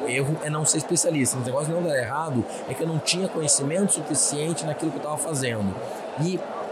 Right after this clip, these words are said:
outro erro que eu cometi em, em, em, em, em alguns negócios é pensar que a solução era o dinheiro. Não, eu preciso de um capital, eu preciso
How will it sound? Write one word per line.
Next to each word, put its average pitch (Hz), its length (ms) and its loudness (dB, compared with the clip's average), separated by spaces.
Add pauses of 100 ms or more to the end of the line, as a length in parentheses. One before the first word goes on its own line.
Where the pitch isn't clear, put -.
(100)
outro 127 320 0
erro 135 180 4
que 127 120 -4
eu 127 60 2
cometi 120 420 -2
em, 143 40 0
em, 135 40 0
em, 110 1300 -6
em, 107 40 -4
em 113 40 -2
alguns 117 400 0
negócios 139 760 2 (360)
é 139 80 -2
pensar 147 760 2 (320)
que 156 380 4
a 143 60 0
solução 151 500 4
era 170 80 4
o 175 40 2
dinheiro. 165 400 0
Não, 165 200 0
eu 165 100 -2
preciso 185 300 0
de 185 80 0
um 160 380 -4
capital, 156 680 2 (320)
eu 131 80 0
preciso 165 400 2